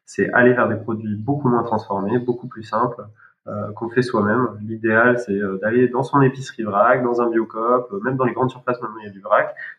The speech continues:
d'acheter des ingrédients bruts, euh, et de les cuisiner soi-même. Et l'huile, c'est quelque chose qu'on a dans sa cuisine, qui est produit localement. Donc, on achète son huile d'olive,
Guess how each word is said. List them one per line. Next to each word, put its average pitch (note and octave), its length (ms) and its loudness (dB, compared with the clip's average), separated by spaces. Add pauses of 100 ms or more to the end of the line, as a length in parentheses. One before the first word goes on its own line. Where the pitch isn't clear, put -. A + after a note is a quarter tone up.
d'acheter A#2 280 -2
des A#2+ 180 2
ingrédients A#2+ 600 4
bruts, C#3+ 380 -2 (520)
euh, G2 280 0 (120)
et C3 100 2
de B2+ 60 0
les A#2 100 4
cuisiner A2+ 320 -2
soi-même. C3+ 400 4
Et G#2 180 0
l'huile, B2 560 4 (200)
c'est - 160 -6
quelque B2 200 0
chose B2+ 280 2
qu'on A2 120 0
a G2 80 -2
dans G2 140 -2
sa C#3 160 -2
cuisine, B2+ 420 -2
qui - 60 -8
est A#2 40 -6
produit G#2 280 -4
localement. A2 500 0
Donc, - 160 -2
on G2+ 100 -8
achète - 260 -12
son B2+ 140 4
huile B2+ 200 6
d'olive, A#2+ 400 4